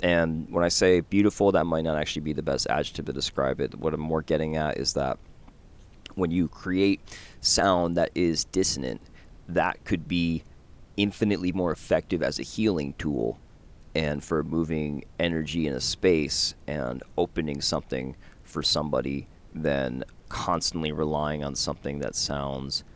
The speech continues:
really beautiful and relaxing. And part of my feeling about that is, right, is because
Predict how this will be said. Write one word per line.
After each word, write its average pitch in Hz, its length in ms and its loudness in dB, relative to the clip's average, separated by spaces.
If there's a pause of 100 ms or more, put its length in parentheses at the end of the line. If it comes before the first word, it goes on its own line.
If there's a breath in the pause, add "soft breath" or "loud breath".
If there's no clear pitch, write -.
(520 loud breath)
really 80 300 -2
beautiful 76 840 0 (380)
and 64 420 -6
relaxing. 60 720 -6 (580 loud breath)
And 67 500 -2 (1080 loud breath)
part 139 240 6
of 120 120 -4 (100)
my 98 220 4
feeling 95 380 0
about 80 300 0
that 80 180 2
is, 78 440 0 (440)
right, 76 380 0
is 76 180 -4
because 76 600 -2